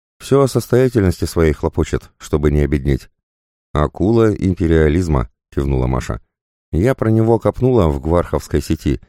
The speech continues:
Из первых богатеев на земле этот дедок». «Мне про гвархов понять нужно». Дэн вдруг передумал уходить. Понимаю, что они настойчиво ищут связь со своей родной планетой, что сами лезть в порталы не могут,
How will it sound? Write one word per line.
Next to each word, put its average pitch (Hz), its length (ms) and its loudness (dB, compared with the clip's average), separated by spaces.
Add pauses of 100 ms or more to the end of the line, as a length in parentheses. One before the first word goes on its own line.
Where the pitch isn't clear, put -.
(380)
Из 95 180 0
первых 139 320 2
богатеев 101 540 0
на 92 100 2
земле 95 380 2
этот 73 240 -2
дедок». 65 360 -4 (800)
«Мне 82 340 2
про 87 200 -2
гвархов 87 480 -2
понять 76 320 -2
нужно». 62 360 -4 (380)
Дэн 85 300 0
вдруг 82 260 -4
передумал 71 460 0
уходить. 64 400 -6 (540)
Понимаю, 90 500 2
что 82 200 -2
они 85 160 2
настойчиво 85 580 0
ищут 80 320 -2
связь 87 260 0
со - 120 -4
своей 78 280 0
родной 76 300 0
планетой, 78 540 -2 (260)
что - 240 -6
сами 95 300 2
лезть 92 260 0
в - 80 -20
порталы 85 400 0
не 78 80 2
могут, 71 380 -2